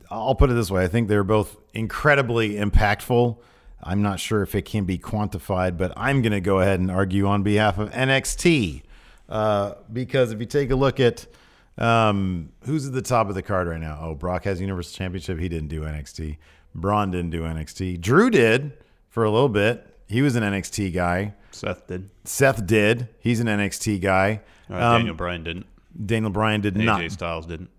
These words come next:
Speaker 1: But, yeah, but with Daniel Bryan, you're right about A J. Um, with Daniel
Speaker 2: Well, I guess technically Daniel Bryan did. He was in the fir-, in, like, the first season of N X T when it was a game show.
Speaker 1: That, no, it doesn't count, though. Um, if Daniel Bryan came in now from the independents, he absolutely would.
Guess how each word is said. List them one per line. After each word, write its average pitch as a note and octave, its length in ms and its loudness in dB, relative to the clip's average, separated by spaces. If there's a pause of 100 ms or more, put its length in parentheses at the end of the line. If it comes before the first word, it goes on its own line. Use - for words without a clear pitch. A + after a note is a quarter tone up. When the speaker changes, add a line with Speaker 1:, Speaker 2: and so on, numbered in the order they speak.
Speaker 1:
But, C#3+ 560 6
yeah, A#2+ 360 4
but G#2+ 200 0
with G#2+ 160 -2
Daniel B2+ 320 0
Bryan, F#2+ 420 0
you're A#2+ 140 0
right A2+ 160 8
about F2+ 180 2
A F2 160 0
J. C#2+ 300 -6 (440)
Um, G2 640 0
with G2+ 380 -4 (160)
Daniel B2+ 300 2
Speaker 2:
Well, A2 80 4
I G#2 40 2
guess F2 120 -2
technically - 340 -6
Daniel D#2 240 -12
Bryan D2+ 240 -12
did. D#2 160 -16 (140)
He F#2+ 100 -12
was E2 80 -12
in - 40 -16
the D#2 60 -18
fir-, - 200 -20
in, F2 100 -14
like, D#2 140 -12
the - 60 -20
first E2+ 200 -10
season E2 280 -10
of E2 60 -10
N E2 120 -6
X - 120 -14
T E2+ 140 -6
when D#2+ 80 -6
it - 20 -8
was D#2+ 60 -8
a D#2+ 60 -12
game D#2 180 -8
show. - 120 -6
Speaker 1:
That, E2 280 -2
no, C2+ 260 -6
it F2 120 -4
doesn't C#2 180 -6
count, - 180 -14
though. - 580 -12
Um, A2 500 4 (180)
if A2+ 140 2
Daniel D#3+ 280 4
Bryan C3 360 4
came A#2+ 320 0
in G#2 240 2
now G2 280 0
from F3 140 0
the F#3+ 60 2
independents, G#3 440 2
he G#2 200 -4
absolutely C2+ 560 -16
would. - 460 -20